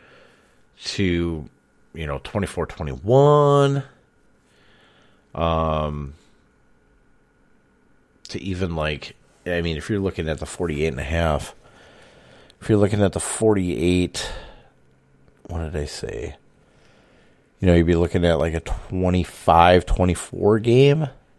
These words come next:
which, you know, it's an, uh, it's a weird score.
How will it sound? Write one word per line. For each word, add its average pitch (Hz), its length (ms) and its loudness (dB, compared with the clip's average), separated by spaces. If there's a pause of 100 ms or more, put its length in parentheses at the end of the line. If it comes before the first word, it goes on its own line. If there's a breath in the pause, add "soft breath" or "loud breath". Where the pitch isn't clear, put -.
(1000)
which, 87 280 0
you 104 140 0
know, 76 200 6
it's 69 160 -4
an, 76 80 0
uh, 69 220 2
it's 80 200 -4
a 82 60 -2
weird 76 360 -4
score. 69 460 -4